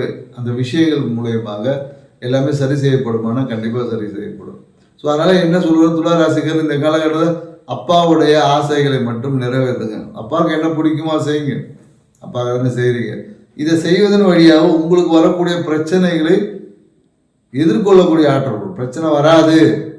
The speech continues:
நீங்க அப்பாவுக்கு செஞ்சுட்டீங்கன்னா பிரச்சனையே வராது. நீங்க ஒரு இன்ஜெக்ஷன், ஆன்டிபயோ-, என்ன சொல்லுவாங்க, இந்த வேக்சினேஷன் போட்டீங்கன்னா உங்களுக்கு ஜுரமே வராதுன்னா சொல்ல மாட்டாங்க. ஜுரம் வந்தாலும் சரியாயிடுற மாதிரி அந்த பிரச்சனைகளை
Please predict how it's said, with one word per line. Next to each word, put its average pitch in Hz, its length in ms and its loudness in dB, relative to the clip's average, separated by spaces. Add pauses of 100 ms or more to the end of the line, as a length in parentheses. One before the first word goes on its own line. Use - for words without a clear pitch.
(480)
நீங்க 143 140 -4
அப்பாவுக்கு 156 340 0
செஞ்சுட்டீங்கன்னா 143 500 -2
பிரச்சனையே 135 460 -2
வராது. 135 340 2 (1120)
நீங்க 135 180 -2
ஒரு 135 100 2 (160)
இன்ஜெக்ஷன், 139 400 0 (240)
ஆன்டிபயோ-, 135 460 0 (280)
என்ன 135 140 -4
சொல்லுவாங்க, 135 400 2
இந்த 117 180 -2
வேக்சினேஷன் 147 540 0
போட்டீங்கன்னா 143 360 0
உங்களுக்கு 131 260 -2
ஜுரமே 139 320 2
வராதுன்னா 131 380 0
சொல்ல 135 200 -2
மாட்டாங்க. 113 320 -4 (480)
ஜுரம் 151 420 2
வந்தாலும் 175 480 2
சரியாயிடுற 156 460 2 (100)
மாதிரி 113 300 -4 (520)
அந்த 117 160 -8 (100)
பிரச்சனைகளை 185 580 2